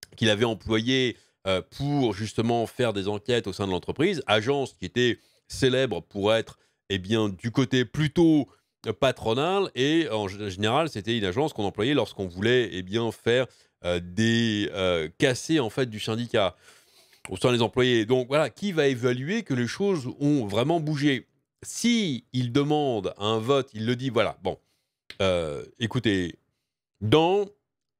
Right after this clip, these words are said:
rapidement, allez, dans six mois, on va dire six mois, hein, au, au pif, dans six mois, je, on, on, on fait un vote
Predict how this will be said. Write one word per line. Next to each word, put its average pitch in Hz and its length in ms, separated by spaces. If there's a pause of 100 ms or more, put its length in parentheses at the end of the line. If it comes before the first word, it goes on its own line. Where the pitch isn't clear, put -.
(580)
rapidement, 107 500
allez, 120 140
dans 113 100
six - 180
mois, 90 280
on 80 40
va 87 60
dire 95 160
six - 160
mois, 87 200
hein, 87 40
au, 82 320
au 90 60
pif, 123 360 (460)
dans 180 260
six - 220
mois, 113 480 (220)
je, 127 420
on, 113 220
on, 113 240
on 107 80
fait 175 160
un 160 100
vote - 560